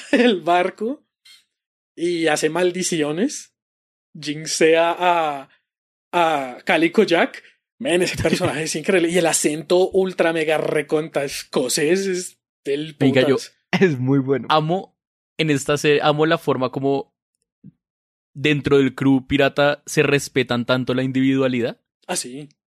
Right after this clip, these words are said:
Speaker 2: Como que cada uno tiene unos quirks muy hijueputamente marcados y es como,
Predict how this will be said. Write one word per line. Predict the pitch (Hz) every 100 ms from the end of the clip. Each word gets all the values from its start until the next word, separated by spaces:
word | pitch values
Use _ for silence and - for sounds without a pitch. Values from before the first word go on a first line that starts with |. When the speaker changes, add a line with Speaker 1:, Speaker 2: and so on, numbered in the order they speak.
| _
Speaker 2:
Como | - 160
que | -
cada | 196
uno | 180 180
tiene | 190 196
unos | 196 202 190
quirks | - 220 185 -
muy | 208 240 240
hijueputamente | 247 247 226 196 214 208 214 214 220 220
marcados | 220 214 - 170 180 190
y | 202
es | 180
como, | 208 208